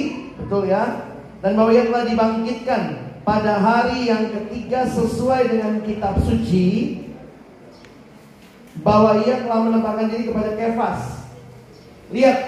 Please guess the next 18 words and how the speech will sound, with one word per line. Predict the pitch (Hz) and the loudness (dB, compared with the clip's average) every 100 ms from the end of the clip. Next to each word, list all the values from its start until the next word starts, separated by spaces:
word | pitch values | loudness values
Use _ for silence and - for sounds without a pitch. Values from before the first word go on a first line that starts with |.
| - - - - - | -8 -12 -16 -20 -20
Paulus | - 233 240 247 247 262 269 - - - - - | 0 4 4 2 0 0 0 -2 -6 -10 -12 -6
bicara | 220 226 220 220 226 233 | -4 0 2 4 2 2
ke | 233 | 0
orang | 220 220 226 220 | 2 2 2 0
Korintus, | 233 247 - 214 - | -2 -2 -2 -2 -2
dia | 208 247 254 | -2 -2 0
nggak | 233 196 | -2 -2
bilang | 233 240 240 | -2 -2 -2
ke | 233 240 233 | -4 -2 2
wanita. | 226 233 233 - - - 123 - - - - - - - - - - - - - - - - - - - - - - | 2 2 -2 -4 -4 -4 -6 -10 -12 -18 -20 -20 -20 -20 -20 -14 -12 -12 -14 -18 -20 -20 -20 -18 -18 -20 -20 -20 -10
Dia | 170 247 233 233 | 0 2 2 2
pakai | 226 269 254 247 | 0 0 0 0
yang | 247 220 | 0 0
diakui | 226 233 226 214 226 240 240 254 | 0 0 0 -2 -2 -2 -2 2
waktu | 233 233 247 | 2 2 -2
itu. | 247 190 - - - - | -2 -2 -2 -4 -8 -4
Siapa? | 208 208 226 247 - - - - - - - - - - - | 0 2 2 0 -4 -10 -14 -18 -20 -20 -20 -20 -20 -18 -4
Laki-laki. | 202 208 226 226 - 156 | -2 0 4 4 4 0